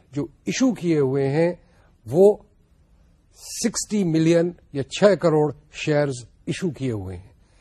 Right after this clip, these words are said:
اب چھ کروڑ شیئرز کو دس روپے سے جب ضرب دی جاتی ہے تو اس کا نتیجہ جو ہے وہ چھ سو ملین روپے جو ہے وہ آتا ہے۔ تو یہ فگر جو ہے یہ آپ کی آتھرائزڈ شیئر کیپٹل ہے۔ آتھرائزڈ شیئر کیپٹل جو ہے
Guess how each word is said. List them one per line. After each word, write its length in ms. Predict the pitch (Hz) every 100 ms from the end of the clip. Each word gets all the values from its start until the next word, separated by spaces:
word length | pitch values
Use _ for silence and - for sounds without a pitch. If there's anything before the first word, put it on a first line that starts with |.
| _
اب 100 | 117 120
چھ 200 | - 196 214
کروڑ 280 | 202 202 185
شیئرز 420 | - 175 202 180
کو 180 | 196 208
دس 320 | 127 165 180
روپے 280 | 190 156 175
سے 120 | 160
جب 140 | 147 120
ضرب 340 | 120 220 165
دی 80 | 170
جاتی 440 | 156 143 123 147 156
ہے 120 | 160 - - - -
تو 80 |
اس 120 | 139 -
کا 120 | 135
نتیجہ 420 | 117 170 175 175
جو 180 | 139 127
ہے 120 | 135 - -
وہ 100 | 135
چھ 420 | 131 - - 160 156
سو 500 | - - - 160 160
ملین 640 | 156 120 135 135 135 139 135 - _ _ -
روپے 360 | 123 143 135 113 - _
جو 160 | 107 110
ہے 100 | 120
وہ 140 | 110 -
آتا 300 | 107 - 131
ہے۔ 160 | 151 160 - - _ - - - _ - _ _ _ _ -
تو 60 |
یہ 240 | 120 202 175
فگر 300 | 143 139 131
جو 160 | 127
ہے 140 | 127 147
یہ 140 | 135
آپ 200 | 120 -
کی 100 | 196 - -
آتھرائزڈ 600 | 131 120 113 98 - -
شیئر 120 | 90
کیپٹل 500 | - 82 - - 92
ہے۔ 60 | - _ - _ 139
آتھرائزڈ 600 | 185 233 254 254 202 -
شیئر 160 | 214
کیپٹل 500 | 196 180 165 214 226
جو 180 | 208 185
ہے 180 | 196